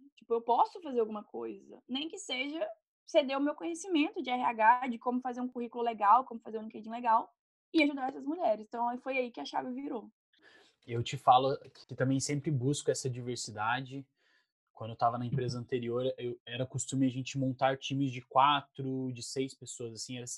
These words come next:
Speaker 2: era comum ser, serem números pares. Então, era sempre assim: três homens, três mulheres, dois homens, duas mulheres,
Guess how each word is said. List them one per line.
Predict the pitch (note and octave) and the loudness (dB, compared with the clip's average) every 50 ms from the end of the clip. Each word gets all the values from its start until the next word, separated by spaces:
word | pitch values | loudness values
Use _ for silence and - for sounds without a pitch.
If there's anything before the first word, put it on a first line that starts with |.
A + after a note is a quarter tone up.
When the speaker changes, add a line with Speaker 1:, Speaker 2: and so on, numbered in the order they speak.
| - _ | -12 _
Speaker 2:
era | C3 B2+ C3 | -12 -12 -10
comum | - C#3 C3+ C#3 D3 C#3+ | -8 -8 -6 -6 -6 -8
ser, | - - - - C#3+ C3 A#2+ - | -10 -14 -6 -6 -6 -6 -6 -10
serem | - - - B2+ B2+ B2 | -14 -12 -10 -8 -8 -6
números | B2+ C3 C3 C3 C3+ - | -6 -6 -6 -6 -8 -8
pares. | - - A2+ A2 G#2 G2 - - - _ _ _ _ _ _ _ _ _ | -4 -2 -2 -2 -2 -8 -16 -20 -20 _ _ _ _ _ _ _ _ _
Então, | A2+ G2+ - A#2+ A#2+ B2+ C3 C3+ C3+ C#3 C3+ C3 B2+ B2 | -20 -8 -4 -2 -2 -2 -2 -2 -2 -2 -4 -4 -4 -6
era | B2 A#2+ A#2+ | -8 -8 -10
sempre | - - C3+ C3+ C#3 | -10 -10 -10 -10 -10
assim: | C3 - - B2+ G#2+ | -12 -12 -12 -14 -12
três | - B2 B2 A#2+ A2+ | -8 -8 -6 -4 -4
homens, | B2 B2+ C#3 C#3 C3 - | -4 -4 -4 -4 -6 -6
três | - C3+ B2+ A#2+ | -6 -8 -6 -6
mulheres, | C3 A#2+ A#2+ A2+ G#2+ G2+ G2+ G2 - - - _ | -6 -6 -6 -6 -6 -8 -10 -14 -16 -18 -14 _
dois | A#2+ A#2+ A2+ A#2 | -8 -8 -8 -8
homens, | B2 B2 C3 C3 B2+ | -8 -6 -6 -6 -6
duas | A#2+ B2+ B2 A#2+ | -6 -10 -10 -10
mulheres, | C3+ C3 A#2+ B2 A#2 A2+ A2 G#2+ G2+ - - | -8 -8 -6 -6 -6 -8 -10 -12 -14 -14 -16